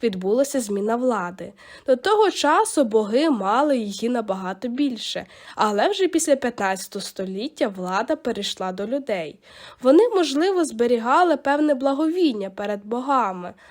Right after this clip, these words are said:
але баланс сил цілком змінився. Ми дізналися, що жінки того періоду у чотирнадцятому та п'ятнадцятому столітті мали набагато більше свободи,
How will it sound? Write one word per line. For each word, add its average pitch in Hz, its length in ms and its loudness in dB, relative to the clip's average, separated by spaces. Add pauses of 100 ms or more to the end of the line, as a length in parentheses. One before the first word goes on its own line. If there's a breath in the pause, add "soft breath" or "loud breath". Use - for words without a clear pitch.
(120)
але 220 300 4
баланс 202 580 -2
сил 247 460 -2
цілком 226 480 -4
змінився. 202 840 -4 (440 loud breath)
Ми 359 140 6
дізналися, 370 800 2
що 262 180 0
жінки 254 460 -2
того 269 360 2 (180)
періоду 247 680 -2 (180 loud breath)
у 233 100 -2
чотирнадцятому 233 920 -2
та 208 140 -4
п'ятнадцятому 208 720 -6
столітті 233 640 -6
мали 240 320 0
набагато 220 560 -2
більше 214 300 -8
свободи, 330 760 0